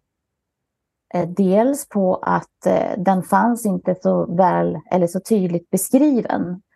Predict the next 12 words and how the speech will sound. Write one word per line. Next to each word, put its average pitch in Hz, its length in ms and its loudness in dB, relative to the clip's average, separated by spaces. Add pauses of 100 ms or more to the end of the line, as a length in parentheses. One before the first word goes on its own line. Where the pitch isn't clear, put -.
Och 190 100 -4
det 202 140 4
är 196 40 4
också 190 200 -2
någonting 175 300 0
som 170 320 -2 (440)
till 196 140 2
exempel 180 680 0 (280)
Beatrice 185 680 -4
Chestnut 180 600 -2
har, - 380 -4 (600)
liksom, - 440 -6